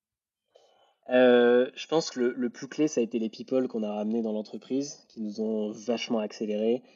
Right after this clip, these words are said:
euh, sur notre compréhension business. Euh, quand, donc pour remettre dans le contexte, quand on a commencé la boîte, on avait, euh,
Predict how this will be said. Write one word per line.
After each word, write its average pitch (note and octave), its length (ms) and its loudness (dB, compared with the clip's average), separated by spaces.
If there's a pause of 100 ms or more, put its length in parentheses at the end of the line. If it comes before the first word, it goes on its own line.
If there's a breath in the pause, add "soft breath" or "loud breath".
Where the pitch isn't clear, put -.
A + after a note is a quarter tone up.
(240 soft breath)
euh, G2+ 140 -4
sur - 200 -8
notre G#2+ 180 -4
compréhension G#2+ 500 -4
business. A#2 680 4
Euh, A2 160 2
quand, B2 240 4 (220 loud breath)
donc A#2 120 -6
pour - 100 -2
remettre C3 180 8
dans B2+ 80 6
le B2 60 2
contexte, B2 380 2
quand B2 80 0
on - 20 0
a G#2+ 80 -4
commencé A2 340 -4
la G#2+ 100 -4
boîte, C3 280 6
on A2+ 100 -2
avait, A2+ 360 0
euh, G#2+ 840 -4